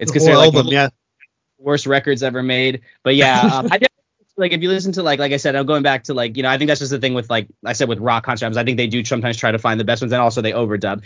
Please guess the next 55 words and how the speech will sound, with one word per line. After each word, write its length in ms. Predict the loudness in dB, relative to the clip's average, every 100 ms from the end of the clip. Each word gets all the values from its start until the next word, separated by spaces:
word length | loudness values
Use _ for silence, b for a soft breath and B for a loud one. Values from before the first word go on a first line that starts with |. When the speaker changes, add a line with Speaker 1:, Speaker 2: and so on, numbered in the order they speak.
| -6
Speaker 1:
If 160 | 0
you 100 | 4
ever 140 | 4 4
listen 220 | -2 -4
to 80 | -6
Judy 340 | -4 0 0
at 120 | -2
Carnegie 280 | -4 -6 -4
Hall, 180 | -2 -2
the 80 | -2
Judy, 220 | -4 -6 -6
the 140 | -8
Judy 200 | -6 -4
Garland 320 | 2 2 2
one, 120 | -2 -4
which 120 | -6
is 120 | -8
a 20 |
great 220 | -4 -4
live 160 | -2 -2
album, 300 | -2 -2 -6 b b
that 240 | 2 4
one 100 | 4
is 120 | 2 -2
a 60 |
straight 360 | -8 -2 -2 0
through 120 | -4
take 220 | -4 -4
of 60 | -4
the 80 | -6
Carnegie 320 | -6 -4 -6
Hall. 380 | -2 0 0 0
You 100 | 0
can 80 |
even 180 | 0 2
hear 140 | 2 2
her, 60 |
like, 180 | 0 0
bump 200 | 0 -2
into 120 | -4
the 60 | -2
microphone 400 | -2 -4 -6 -6
and 100 | -4
stuff. 180 | -4 0
So 120 | 0
I 40 |
just 140 | 0 -2
think 120 | -4
it's 80 | -2
kinda 140 | -4
interesting 280 | -4 -6 -8
to 60 |
see 120 | -6 -8
the 80 |
dichotomy, 720 | -6 -8 -4 -6 -4 -6 -6